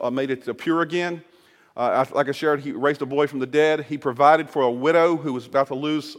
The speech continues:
uh, her two sons. Uh, in chapter five, which we didn't even look at, he heals a guy named Naaman from leprosy.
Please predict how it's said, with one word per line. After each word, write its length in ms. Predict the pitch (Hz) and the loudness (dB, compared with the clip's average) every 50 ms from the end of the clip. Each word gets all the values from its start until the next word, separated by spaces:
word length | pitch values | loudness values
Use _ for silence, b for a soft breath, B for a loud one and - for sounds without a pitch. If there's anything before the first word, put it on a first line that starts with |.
| - | -8
uh, 180 | 110 117 107 113 | -4 -2 -2 -2
her 140 | 117 131 127 | -2 -4 -6
two 180 | 127 - 156 | -6 -8 -10
sons. 480 | - - 175 170 180 190 185 - - B B B B B B B B B B B | -8 -2 0 0 0 0 -2 -6 -10 B B B B B B B B B B B
Uh, 160 | - 131 131 - | 2 2 2 2
in 100 | - 143 | 0 -4
chapter 300 | 135 - 185 170 - 160 | 0 2 2 2 2 -2
five, 300 | - - 180 190 190 156 | 0 4 6 6 6 4
which 100 | 156 135 | 0 -6
we 80 | 139 139 | -6 -6
didn't 160 | 147 139 135 | -6 -4 -4
even 140 | 139 131 139 | -4 -2 -2
look 180 | 175 190 185 - | -2 -2 0 0
at, 220 | 131 123 123 120 | 2 2 2 0
he 200 | 131 143 135 131 | -2 -6 -6 -6
heals 320 | 123 - 185 170 170 151 - | -4 -4 -2 -2 -2 -2 -4
a 20 | 135 | 0
guy 240 | 139 139 143 147 | 4 6 6 6
named 240 | 147 143 131 120 120 | 4 2 -2 -4 -2
Naaman 480 | 127 139 151 170 175 190 208 208 190 170 - b b b b _ | -2 0 0 0 0 0 -2 -2 -4 -10 -16 b b b b _
from 180 | - 135 123 | -8 -6 -4
leprosy. 640 | 117 127 147 165 160 190 170 - - 196 196 185 | 2 4 4 4 4 2 -4 -4 -4 -4 -4 -4